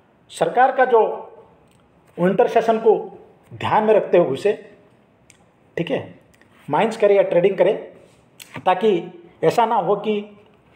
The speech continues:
रात भर में अमीर बनने का सपना के चक्कर में आप लोग लूट जाए। ठीक है दोस्तों,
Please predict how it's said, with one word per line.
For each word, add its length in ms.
रात 300
भर 180
में 140
अमीर 200
बनने 240
का 120
सपना 340
के 80
चक्कर 260
में 100
आप 200
लोग 140
लूट 220
जाए। 280
ठीक 180
है 60
दोस्तों, 360